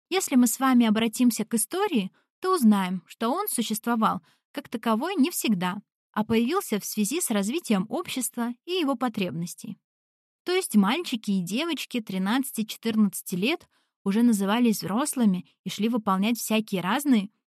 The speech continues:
часто не самые приятные и посильные, взрослые обязанности. Но в какой-то момент,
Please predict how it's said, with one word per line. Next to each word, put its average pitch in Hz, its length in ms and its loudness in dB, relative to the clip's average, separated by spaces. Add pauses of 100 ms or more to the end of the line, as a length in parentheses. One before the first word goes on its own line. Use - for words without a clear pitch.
(120)
часто 294 380 -2
не 240 120 6
самые 233 460 4
приятные 220 580 0
и 226 40 2
посильные, 311 680 -4 (380)
взрослые 269 560 -2
обязанности. 175 800 -6 (560)
Но 202 60 0
в - 40 -8
какой-то 226 420 -2
момент, 202 520 0